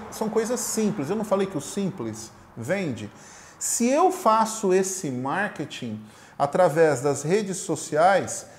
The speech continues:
certamente eu vou chegar lá no meu público, por investimento pequeno.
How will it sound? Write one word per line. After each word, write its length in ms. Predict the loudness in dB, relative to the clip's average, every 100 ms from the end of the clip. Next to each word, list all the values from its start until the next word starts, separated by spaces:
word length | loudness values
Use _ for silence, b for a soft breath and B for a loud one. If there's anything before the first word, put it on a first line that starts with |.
| B B
certamente 960 | -8 -2 0 2 0 0 0 -2 -6 -6
eu 60 |
vou 120 | -6
chegar 380 | -6 -4 -2 2
lá 560 | 4 2 2 -2 -12 -20 -12
no 180 | -8 -6
meu 400 | -4 -2 -4 -6 -10 -18 -16
público, 560 | -4 -2 0 -2 -4 -10 -12 B B
por 100 | -8
investimento 560 | -4 -4 -6 -6 -6 -8
pequeno. 560 | -14 -10 -4 -4 -4